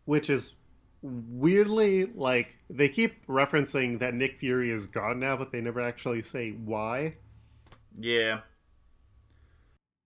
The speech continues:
Speaker 1: Which, for something as important as it is to the third story we're going to cover, is kinda wild.
Speaker 2: Yes, I would agree.
Speaker 1: Uh, but yeah, so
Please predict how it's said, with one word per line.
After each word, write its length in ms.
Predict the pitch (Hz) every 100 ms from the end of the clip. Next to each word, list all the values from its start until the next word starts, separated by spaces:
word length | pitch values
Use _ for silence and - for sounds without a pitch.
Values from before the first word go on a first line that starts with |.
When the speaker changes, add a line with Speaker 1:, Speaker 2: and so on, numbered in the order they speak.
| -
Speaker 1:
Which, 240 | 135 135
for 120 | 151
something 440 | 127 160 160 135 -
as 300 | 131 135 123
important 500 | 113 131 117 113 -
as 200 | 113 117
it 100 | 113
is 280 | 110 104 - _ _ _ _ _ _
to 240 | - 160 135
the 120 | 127
third 320 | - 151 123
story 300 | - 117 110
we're 180 | 107 110
going 160 | 104 101
to 60 |
cover, 320 | - 113 107
is 120 | 104 -
kinda 260 | 139 127
wild. 560 | 107 107 107 - - - _ _ _ _ _ _ _ _ _ _ _ _ _ _ _ -
Speaker 2:
Yes, 380 | 143 127 95 -
I 60 |
would 100 | 95
agree. 320 | 90 - - - 123 _ _ _ _ _ _ _ _ _ _ _ _ _ _ _ -
Speaker 1:
Uh, 300 | 135 135 127
but 140 | 143
yeah, 260 | 220 127 95 - _ _ -
so 720 | 143 - 135 123 120 120 120